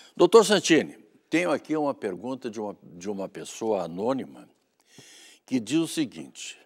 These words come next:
que tem, que tem uma dívida que tinha com uma loja e solicitei que o nome fosse retirado do S P C.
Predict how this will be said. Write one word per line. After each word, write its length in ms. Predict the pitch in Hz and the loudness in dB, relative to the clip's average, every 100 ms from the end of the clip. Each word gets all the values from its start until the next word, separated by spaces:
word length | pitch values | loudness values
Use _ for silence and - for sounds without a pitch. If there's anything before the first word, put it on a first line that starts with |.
| _ _ _ _ _ _ _ - _ - | _ _ _ _ _ _ _ -20 _ -6
que 160 | 165 | -4
tem, 340 | - 196 220 226 | 0 4 4 2
que 320 | - - 160 | -8 -4 -4
tem 380 | - 185 208 202 | 0 2 2 2
uma 320 | 170 127 95 | 0 0 -2
dívida 520 | 76 113 139 104 107 | -4 -2 -2 -2 -6
que 160 | 90 101 | -6 -12
tinha 380 | - 131 131 | -10 -6 -4
com 160 | 101 110 | -4 -6
uma 180 | 95 78 | -6 -8
loja 560 | 76 82 107 107 104 | -10 -6 -6 -6 -10
e 160 | - 127 | -8 -6
solicitei 880 | 131 147 151 156 - 160 - 139 156 | -6 -4 -2 -4 -4 -6 -2 0 0
que 140 | - | -2
o 120 | 156 127 | -4 -2
nome 440 | 98 113 139 139 | -2 -2 -2 -4
fosse 400 | - 147 165 117 | -8 -6 -6 -6
retirado 760 | 98 135 135 139 101 107 117 123 | -4 -4 -4 -4 -2 0 -2 -6
do 180 | 117 | -6
S 240 | 104 104 - | -4 -6 -8
P 200 | - 135 | -10 -10
C. 320 | - 104 80 | -10 -14 -14